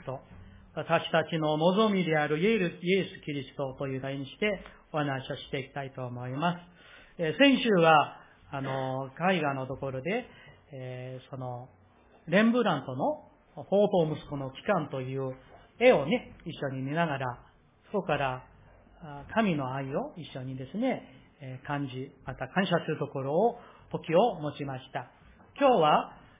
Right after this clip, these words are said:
えー、予告、あの、しましたけれども、えー、バッハという素晴らし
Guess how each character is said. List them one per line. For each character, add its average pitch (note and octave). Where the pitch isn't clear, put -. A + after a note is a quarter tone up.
え D3
ー、 C#3+
予 F3
告、 D#3+
あ D3+
の、 C3
し F3+
ま D#3
し -
た C3+
け C#3
れ C3
ど C3
も、 A#3+
え C3
ー、 -
バ G3
ッ A#3+
ハ -
と D3+
い C#3
う -
素 E3
晴 D#3+
ら D3
し -